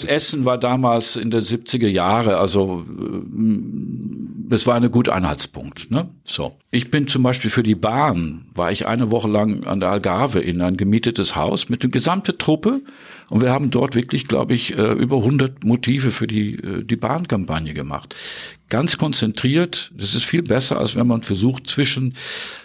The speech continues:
Speaker 2: laufendes Geschäft irgendwie sich mit neuen Sachen auseinanderzusetzen.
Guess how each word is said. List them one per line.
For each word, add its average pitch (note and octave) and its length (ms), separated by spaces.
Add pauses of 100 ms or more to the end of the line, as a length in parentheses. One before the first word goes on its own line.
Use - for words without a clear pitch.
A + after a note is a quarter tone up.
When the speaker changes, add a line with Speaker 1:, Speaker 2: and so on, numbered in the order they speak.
Speaker 2:
laufendes C3 640
Geschäft - 640
irgendwie A#2 340
sich A2 220
mit - 160
neuen A2+ 280
Sachen D#2 300
auseinanderzusetzen. - 1080